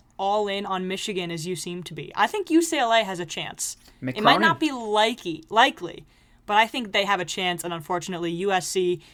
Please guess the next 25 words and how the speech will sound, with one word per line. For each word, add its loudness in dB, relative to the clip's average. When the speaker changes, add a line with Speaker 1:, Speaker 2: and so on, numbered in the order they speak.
Speaker 1:
even 0
though 4
you 2
and 4
I 6
have -2
both -4
been -6
very -2
high 2
on -4
M-, -4
Evan 0
Mobley 2
and 0
U 6
S 8
C, 2
they 0
don't 0
have -6
a -14
chance -14
against -16
Gonzaga. -12